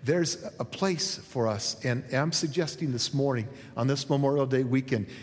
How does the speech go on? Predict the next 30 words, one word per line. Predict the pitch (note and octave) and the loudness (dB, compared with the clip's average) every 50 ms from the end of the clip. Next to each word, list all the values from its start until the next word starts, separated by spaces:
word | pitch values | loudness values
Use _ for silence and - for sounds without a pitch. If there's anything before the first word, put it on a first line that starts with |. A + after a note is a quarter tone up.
| - - | -12 -4
it's | - C3+ C3+ C3+ - | -2 0 0 0 0
a | E3 | 0
good | - E3+ F3 E3+ F3 | 2 2 0 0 0
place | - D3 B2 A#2 - | -2 -2 -2 -2 -2
for | - - B2 A#2 | -4 -4 -4 -4
us | A2 - | -4 -4
to | - A2+ | -6 -6
remember | G2+ F#2+ F#2+ F#2+ F#2 F#2 F#2 E2+ E2 D#2+ - - - - - - - - - - - - - - - - - | -4 -4 -2 -2 -2 -2 -2 -4 -6 -10 -12 -16 -20 -20 -20 -20 -20 -20 -20 -20 -20 -20 -20 -20 -20 -12 -10
where | G2+ G2 | -8 -4
God | F#2 G2+ G#2 G#2+ A2 G#2+ G#2 | -2 0 0 2 0 0 0
met | G2+ G2+ G#2+ G2+ | 0 0 0 -2
us, | F#2 E2 E2 - - - - - - - - - - - - - - - - - - - - | -2 -4 -6 -6 -8 -8 -8 -10 -14 -20 -20 -20 -20 -20 -20 -20 -20 -20 -20 -20 -20 -14 -10
that | - F#2+ - | -10 -8 -8
first | - - - C3+ C3 B2+ - - - B2 | -10 -6 -2 -2 -2 -2 -2 -4 -4 -4
moment | A#2 A#2+ A2+ G2+ F#2 - | -4 -2 -2 -4 -6 -6
we | A2 G2 | -8 -6
gave | F#2 G2+ G2+ F#2 | -4 -2 -2 -2
our | F#2+ F#2+ F#2 | -2 -2 -2
life | F2+ F2 E2+ E2+ - - | -2 -4 -4 -6 -10 -10
to | F2 | -10
him, | F2 F2 E2+ E2 D#2+ - - - - - - - - - - - - - - - - | -10 -8 -8 -10 -12 -14 -18 -20 -20 -20 -20 -20 -20 -20 -20 -20 -20 -20 -20 -8 -2
that, | G#2+ G#2+ A#2+ - - - - - - | -2 -2 -2 -2 -6 -12 -14 -6 -2
that | A#2 A#2 B2+ A#2+ | 0 0 2 2
last | G#2+ B2 B2+ C3+ C#3+ G#2+ - - A#2 | 2 2 2 2 0 -2 -4 -6 -6
moment | G#2 G2 F#2 F#2+ G2 - | -4 -4 -4 -4 -6 -6
where | G2 G2+ | -6 -6
he | G2+ | -4
saved | G2 - - - B2+ B2+ B2 B2 A#2 B2+ - - | -4 -4 -2 0 0 0 0 0 -2 -4 -6 -4
our | G#2+ G#2 G2+ G2+ G2 F#2+ F#2 | -2 -2 0 0 0 -2 -4
bacon. | - - A2 G#2 G2+ F#2+ F#2 F#2 - G2 F2 F2 | -6 -8 -6 -4 -2 -2 -2 -4 -6 -10 -10 -10